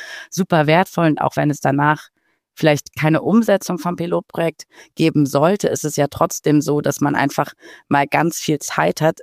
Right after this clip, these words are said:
sich mit seinem eigenen Wohnungsunternehmen auseinanderzusetzen, aber auch mit den anderen, ne? Man kann einfach auch sein Produkt challengen, ne? Also wie, in welchen Markt passt es besonders gut? Was ist vielleicht,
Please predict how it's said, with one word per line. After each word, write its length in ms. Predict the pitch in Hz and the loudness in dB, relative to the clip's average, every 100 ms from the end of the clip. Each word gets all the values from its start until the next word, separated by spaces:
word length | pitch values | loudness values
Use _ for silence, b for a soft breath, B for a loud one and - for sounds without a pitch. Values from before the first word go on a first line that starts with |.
| - | -6
sich 280 | 151 147 | -4 0
mit 220 | 151 143 - | 0 0 0
seinem 420 | 139 131 135 131 | 0 2 0 -2
eigenen 440 | - 151 170 185 196 | -2 0 4 4 4
Wohnungsunternehmen 800 | 196 226 - 226 214 196 202 - | 2 0 0 -2 0 0 2 2
auseinanderzusetzen, 800 | 180 - 170 170 - 160 - - | 2 2 2 0 0 -4 -2 -2
aber 280 | - 143 - | 0 2 2
auch 120 | 127 | 2
mit 180 | 156 143 | 0 0
den 120 | - | 0
anderen, 440 | - 170 151 139 | 2 2 2 2
ne? 100 | 139 | 2
Man 160 | 170 165 | 2 0
kann 160 | - 147 | -2 -4
einfach 320 | 127 147 - B B B | -2 -4 -6 B B B
auch 140 | - 143 | -2 0
sein 240 | - 147 | 2 0
Produkt 440 | 139 170 170 226 - | 0 0 2 0 -2
challengen, 680 | - 143 135 131 131 127 | -4 -2 -2 -2 -2 -2
ne? 200 | 131 190 240 | 0 2 0
Also 300 | - 156 151 | 0 -4 -4
wie, 300 | 170 175 160 B B - | -2 0 -2 B B -2
in 160 | 151 | 2
welchen 680 | 156 156 - 160 160 160 147 | 4 2 2 4 4 4 2
Markt 360 | 139 156 180 - | 0 2 0 -4
passt 260 | - 160 - | -6 -6 -4
es 80 | - | -8
besonders 460 | - 147 156 160 - | -4 0 0 0 -4
gut? 220 | 170 - | -10 -2
Was 180 | 143 - | -2 -2
ist 140 | 160 | -12
vielleicht, 400 | 151 151 147 - | -2 0 0 -6